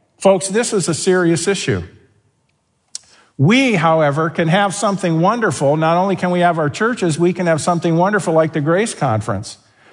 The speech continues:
which emphasizes and promotes and focuses on the clarity of the gospel. Why? Because the clarity of the gospel, if people on, if we become, as we should, experts at making the gospel clear,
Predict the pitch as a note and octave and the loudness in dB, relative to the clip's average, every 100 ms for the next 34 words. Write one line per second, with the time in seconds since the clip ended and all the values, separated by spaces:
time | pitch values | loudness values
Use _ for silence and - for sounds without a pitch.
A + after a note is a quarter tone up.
0 | - E3+ F3 - F#3 G3 C4 - F#3+ - | -2 2 2 0 -4 0 0 0 -2 2
1 | D#3+ C#3 C3 C3 D3+ C#3+ - D#3+ F3+ A#3+ | 2 2 0 -2 -2 -4 -2 0 2 2
2 | F3 B2 - - - D3+ C#3+ G#3 A3+ B3+ | 0 -4 -14 -16 -6 -4 -2 2 2 0
3 | F3 - A2+ F#2+ - - D#3 D#3+ D#3 - | -4 -4 -6 -6 -12 -6 -2 0 0 -4
4 | - G#3 A3 G3+ D3+ D3+ D3+ C#3 C#3+ D#3+ | -2 0 2 0 -2 -2 -2 -2 -2 0
5 | F#3 A3+ - - G2+ - _ _ _ _ | 0 0 -4 -8 -8 -8 _ _ _ _
6 | - _ G#3 G3+ F3 E3+ F3+ C#3+ D#3+ - | -20 _ 2 2 2 -2 -2 -4 -6 -2
7 | A3 A#3+ A#3 G#3 F#3 D#3+ D3+ F#3+ B3 - | 0 0 0 -2 -2 -2 0 2 2 -2
8 | F#3+ F3 E3 - A#3+ B3 A#3+ G#3+ G#3+ G3+ | -4 -2 -4 -2 -4 -2 0 2 0 -4
9 | - - F#3+ F3+ F3+ G#3+ C4+ C#4+ B3+ - | -12 -4 0 0 2 2 2 2 -2 -12
10 | - - G3 G3+ G#3+ G3 F#3 - F#3+ E3 | -10 -2 0 2 0 0 -4 -2 0 2
11 | E3+ D#3+ A#3 B3+ G3 F#3 - - G3 C4 | 2 2 2 2 2 0 -8 -2 2 2
12 | - - F3 F3+ - E3+ E3 F#3+ G3+ G#3+ | 0 -6 -4 -4 -4 -4 0 0 -2 -4
13 | F3 D#3 F3+ F#3+ F3 - D#3 - A#3+ C4+ | -2 0 2 2 0 -6 -8 -6 -2 0
14 | F3 D#3 D#3+ | 0 -2 -8